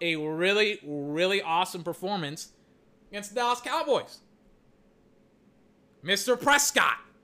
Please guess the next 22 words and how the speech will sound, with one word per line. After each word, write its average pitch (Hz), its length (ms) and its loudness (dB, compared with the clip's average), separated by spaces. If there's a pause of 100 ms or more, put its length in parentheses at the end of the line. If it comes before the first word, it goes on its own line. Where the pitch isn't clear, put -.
(640)
what 214 280 2
do 247 80 0
you 240 200 0
have 226 520 6
for 254 340 4
us 208 460 2 (400)
on 220 160 4
your 202 120 0
s-, - 240 -12 (380)
I - 40 -2
was 165 100 0
about 170 160 0
to 156 60 -10
say 151 140 -6
second 147 340 -8
drive, 117 240 -12
but 117 100 -14
it's 123 140 -18
really 120 180 -10
his 110 120 -18
third 120 280 -18
drive - 260 -20